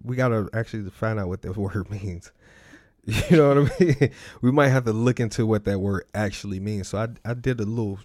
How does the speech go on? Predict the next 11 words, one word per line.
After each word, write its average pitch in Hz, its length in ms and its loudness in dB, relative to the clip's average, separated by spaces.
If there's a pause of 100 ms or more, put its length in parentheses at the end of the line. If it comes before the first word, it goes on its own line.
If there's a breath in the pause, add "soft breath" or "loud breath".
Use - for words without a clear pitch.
(220)
study - 400 -4
on 98 160 -8
the 92 60 -12
word 90 280 -8
intuition, 98 580 -12 (580 loud breath)
and 123 100 2
it 156 100 4
just 143 200 -2
means 127 420 -2
to 123 120 -4
ponder 98 600 -4